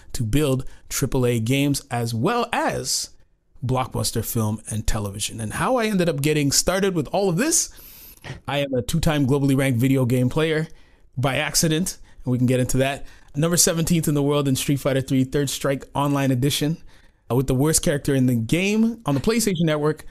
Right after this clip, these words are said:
Sean Matsuda. And there's another digital trading card game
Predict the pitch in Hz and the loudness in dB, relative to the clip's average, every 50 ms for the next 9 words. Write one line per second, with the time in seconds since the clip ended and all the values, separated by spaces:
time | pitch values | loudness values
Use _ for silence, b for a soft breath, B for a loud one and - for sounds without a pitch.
0 | b b - - - - 131 131 127 123 131 - 175 127 120 131 139 - - 151 | b b -8 -4 -2 0 0 2 0 0 -2 -2 -2 -2 0 0 0 0 0 0
1 | 143 156 165 160 B B B B B B B - 110 117 117 123 131 151 151 151 | 0 0 -2 -4 B B B B B B B -2 0 2 4 4 4 4 2 2
2 | 139 135 147 135 139 135 143 135 - - 160 143 139 131 - - 135 131 131 131 | 2 2 2 2 2 2 0 0 0 0 0 0 0 0 0 0 0 0 0 0
3 | 139 135 131 131 131 131 131 | 2 2 2 2 0 0 -2